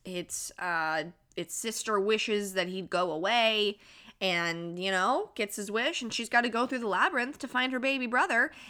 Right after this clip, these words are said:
and one of the first thing that she, uh, comes upon is a worm, and he says, "Hello,"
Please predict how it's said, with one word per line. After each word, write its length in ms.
and 200
one 100
of 80
the 60
first 240
thing 140
that 100
she, 500
uh, 200
comes 340
upon 680
is 240
a 80
worm, 500
and 380
he 180
says, 480
"Hello," 560